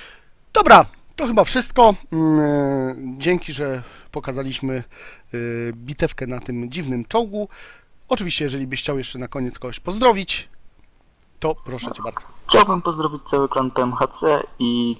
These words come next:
Speaker 2: kolegów z byłego klanu Uwin.
Speaker 1: Tak jest, dziękujemy również. No i, y, życzymy jeszcze raz wszystkim, y, super roku dwutysięcznego szesnastego.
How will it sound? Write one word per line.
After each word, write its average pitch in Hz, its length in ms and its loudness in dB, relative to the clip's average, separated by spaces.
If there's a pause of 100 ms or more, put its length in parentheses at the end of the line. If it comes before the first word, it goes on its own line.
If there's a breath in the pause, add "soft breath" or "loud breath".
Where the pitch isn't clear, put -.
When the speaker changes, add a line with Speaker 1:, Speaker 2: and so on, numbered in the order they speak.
Speaker 2:
kolegów 120 560 2
z - 120 -16
byłego 110 320 -2
klanu 104 760 -4 (300)
Uwin. 104 400 -4 (1200 soft breath)
Speaker 1:
Tak 151 140 -2
jest, 113 200 -14
dziękujemy 170 580 2 (100)
również. 185 500 -2 (440 loud breath)
No 190 180 2
i, 202 360 -2
y, 143 180 -2
życzymy 160 500 -2
jeszcze 139 220 -4
raz 135 100 -6
wszystkim, 143 400 -6 (360 loud breath)
y, 120 720 -6 (220)
super - 440 -2 (220)
roku 151 460 2 (640 soft breath)
dwutysięcznego 135 640 -6
szesnastego. 143 540 -8